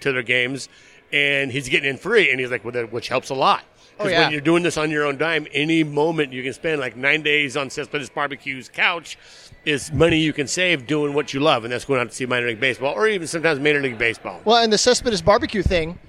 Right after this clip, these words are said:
Speaker 2: so he's crashing on the guy's couch, and he goes into, to his work with him at the M L B Network studios, and he's just kinda hanging out,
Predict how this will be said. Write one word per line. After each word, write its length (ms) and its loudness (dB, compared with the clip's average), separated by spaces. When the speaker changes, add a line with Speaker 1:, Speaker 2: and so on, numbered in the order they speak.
Speaker 2:
so 200 2
he's 180 0
crashing 360 0
on 100 4
the 60 2
guy's 300 2
couch, 340 2
and 80 0
he 60 2
goes 260 6
into, 320 2
to 180 2
his 140 4
work 320 2
with 200 2
him 100 2
at 80 2
the 140 2
M 100 4
L 100 8
B 140 0
Network 320 0
studios, 500 2
and 120 -2
he's 100 0
just 140 -2
kinda 200 0
hanging 320 0
out, 320 4